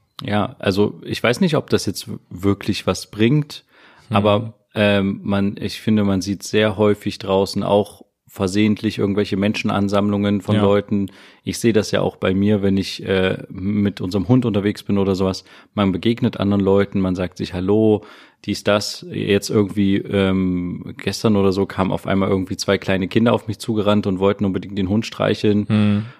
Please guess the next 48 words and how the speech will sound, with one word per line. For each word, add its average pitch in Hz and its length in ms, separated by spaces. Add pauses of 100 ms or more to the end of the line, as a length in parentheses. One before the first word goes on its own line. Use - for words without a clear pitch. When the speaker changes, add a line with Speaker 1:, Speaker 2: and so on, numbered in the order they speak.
(140)
Speaker 1:
Und 98 760
da 107 200
kannst 101 360
du 113 40
ja 107 60
auch 101 100
nicht, 113 240
also 104 200
kannst 98 280
du 98 40
schon, 123 360
aber 92 240
dann 92 240
halt 90 180
sagen, 98 280
hier, 104 520
haltet 92 240
mal 92 160
Abstand, 107 380
dies, 98 160
das 120 240
oder 117 160
so. 113 200 (320)
Wenn 110 200
alle 107 180
eine 98 140
Maske 117 340
tragen, 131 320
wäre 113 80
es - 80
vielleicht 104 300
ein 101 40
bisschen 110 220
einfacher 120 400
in 92 80
so 92 80
einer 90 160
Situation, 90 560
ne? 120 140 (400)
Aber 110 400 (420)
Speaker 2:
Ist 117 120
Speaker 1:
äh, 123 40
Speaker 2:
schwierig, 107 440
Speaker 1:
ja. 110 80
Speaker 2:
ja. 110 240 (260)
Speaker 1:
Und, 98 580
äh, 95 520 (640)
ich, - 260